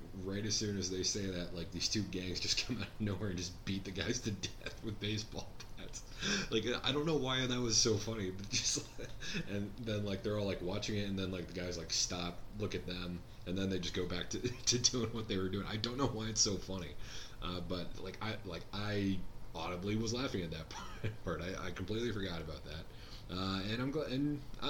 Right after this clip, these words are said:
I don't know. I'm, like, I'm, I'm really happy I, I got to watch this movie again. Uh, it wasn't something that's, you know, some of these movies I've been talking about, uh, like, I see 'em coming up, and I get really excited to talk about 'em, and then there's others that I'm just like, "Ah, sh-,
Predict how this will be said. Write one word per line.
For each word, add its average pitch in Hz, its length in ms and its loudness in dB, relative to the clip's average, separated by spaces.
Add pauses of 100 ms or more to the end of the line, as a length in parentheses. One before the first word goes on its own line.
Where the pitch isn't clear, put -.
I - 40 0
don't 240 100 6
know. 170 80 4
I'm, 185 280 2
like, 113 260 0
I'm, 214 200 0
I'm 196 160 2
really 254 240 8
happy 143 340 4
I, 98 100 4 (120)
I 107 80 0
got 104 220 0
to 104 80 0
watch 95 200 0
this 82 160 -2
movie 76 260 -4
again. - 680 -6
Uh, 92 100 2
it 98 40 2
wasn't 170 320 4
something 160 340 4
that's, - 540 6 (260)
you 127 140 4
know, 95 80 4
some 208 220 6
of 220 80 6
these 151 160 6
movies 135 360 8
I've 113 100 4
been 110 100 2
talking 107 320 2
about, 104 300 0 (500)
uh, 87 320 -2
like, 87 200 -2
I 95 40 -2
see 139 260 8
'em 139 100 4
coming 120 300 2
up, 98 160 2 (1040)
and 101 100 0
I 95 60 2
get 87 140 -2
really 113 280 4
excited 98 380 4
to - 80 0
talk 95 160 0
about 92 240 0
'em, 92 100 -2
and 90 140 0
then 92 120 0
there's 95 200 2
others 123 300 2
that 110 80 0
I'm 104 100 0
just 101 160 0
like, 92 160 0
"Ah, 80 120 -4
sh-, - 200 -4